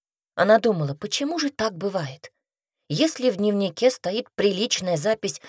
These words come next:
«Молодец», да еще с тремя восклицательными знаками, то на него никто не обращает внимания, хоть на лбу его носи.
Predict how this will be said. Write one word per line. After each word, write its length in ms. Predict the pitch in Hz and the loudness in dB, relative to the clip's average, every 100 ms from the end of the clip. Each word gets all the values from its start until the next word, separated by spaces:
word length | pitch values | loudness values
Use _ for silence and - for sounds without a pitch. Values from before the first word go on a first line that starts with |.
| - | 2
«Молодец», 680 | 170 214 180 143 160 - - _ _ _ | 8 8 8 6 -2 -2 -12 _ _ _
да 100 | 147 | 2
еще 240 | 175 240 226 | 2 2 0
с 80 | |
тремя 380 | - 185 208 233 | 0 0 0 2
восклицательными 840 | 196 - 175 170 233 233 190 180 165 | 2 0 -2 0 0 0 -2 0 0
знаками, 640 | 139 165 151 175 208 220 _ | 0 -2 0 0 -2 -4 _
то 120 | 247 | 2
на 80 | 240 | 2
него 340 | 233 240 254 | 2 4 6
никто 720 | 247 269 - - _ 254 240 | 6 2 -2 -10 _ 6 6
не 140 | 202 180 | 6 4
обращает 580 | 165 170 - 175 160 147 | 4 4 4 0 0 0
внимания, 560 | 202 220 196 156 131 - - | 0 2 2 0 -2 -4 -4
хоть 240 | 233 247 | 2 2
на 200 | 220 247 | 4 2
лбу 280 | 220 190 262 | 2 2 2
его 180 | 220 180 | 2 0
носи. 560 | 180 165 - 175 160 | -2 -2 -6 -8 -12